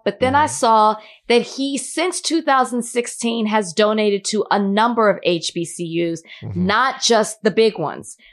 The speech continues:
Speaker 1: Miles College, Tuskegee
Speaker 2: Good.
Speaker 1: University, and
Speaker 2: Nice.
Speaker 1: Alabama A and M.
Speaker 2: Nice.
Speaker 1: So, and Morehouse and Clark as well, but it's nice to see that he is spreading his money around to other H B C Us that don't always get the recognition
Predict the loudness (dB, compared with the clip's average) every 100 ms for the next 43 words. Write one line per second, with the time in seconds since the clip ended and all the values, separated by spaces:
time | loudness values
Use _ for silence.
0 | -8 -2 2 4 4 2 0 2 2 4
1 | 2 2 0 -4 -12 -10 0 4 4 2
2 | -2 -2 0 0 0 0 0 -2 -2 2
3 | 4 4 2 0 0 0 2 2 4 2
4 | 2 0 2 2 0 0 -4 -10 -12 0
5 | 4 6 4 4 0 -8 -6 -2 2 4
6 | 4 2 0 -2 0 0 -2 0 2 4
7 | 2 0 2 4 2 0 -2 0 0 0
8 | -4 -8 -6 -4 -4 -6 -2 -2 -4 -2
9 | 0 0 0 -2 -4 -4 -2 0 -2 -4
10 | -4 -2 2 2 2 -2 -6 0 0 0
11 | 0 -2 -2 -8 -8 -8 -4 -2 -2 -2
12 | -2 0 2 2 2 0 -2 -6 -4 -4
13 | -4 -6 -8 -6 -6 -8